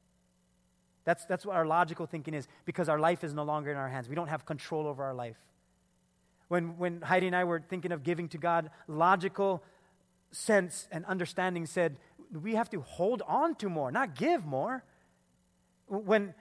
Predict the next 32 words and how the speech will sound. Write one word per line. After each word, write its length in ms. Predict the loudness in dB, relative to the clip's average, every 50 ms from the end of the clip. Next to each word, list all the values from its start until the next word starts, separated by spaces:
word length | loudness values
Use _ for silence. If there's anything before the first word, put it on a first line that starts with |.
| -8 -2
when 160 | 2 2 2
we 100 | 4 2
struggled 500 | 0 -2 -2 2 2 4 4 4 4 4
with, 260 | 4 4 4 4 2 -6 -20 -20 _ -2
with 160 | 0 0 0 -2 -6 _ _ _ _ _ 2
understanding, 840 | 4 4 6 6 4 4 2 2 2 2 2 2 2 0 -4 -6 -8 -14 _ _ _ _ _ _ _ _ _ _ _ _ _ _ _ _ _ _ _
forgiveness, 800 | -8 -4 -2 0 4 6 6 6 6 2 -4 -4 -6 -10 -16 -16 -20 _ _ _ _ _ _ _ _ _ _ _ _ _ _ _ _ _ _ _ _ _ 2
logically 580 | 6 8 10 8 8 6 2 0 2 2 4
we 140 | 4 2 0
said, 180 | 2 2 2 4
"Wait 140 | 4 4
a 40 | 4
minute, 180 | 2 0 0 0
if 160 | 0 0 2
they 100 | 2 2
strike 500 | 2 0 -4 -8 -2 2 4 4 4 4 2 2
us, 300 | 4 6 6 4 2 -2
we're 100 | -6 -4
supposed 460 | -4 -4 -2 0 0 0 0 -2 -6
to 60 | -10
strike 340 | -10 -6 -2 -2 -2 0 0
back." 160 | 0 2 2
That's 200 | 2 0 0 -2
logical. 680 | -8 -4 -2 0 2 2 2 2 -2 -6 -10 -10 -12 -12 _ _ _ _ _ _ _ -2
But 120 | -2 -2
faith 440 | -2 0 2 4 4 4 2 0 -8
said, 340 | -6 0 2 2 2 2 2
"No, 140 | 0 0
no, 80 | 0 0
no, 100 | -2 -4
no, 140 | -4 -4 -4
no. 240 | -2 -4 -4 -6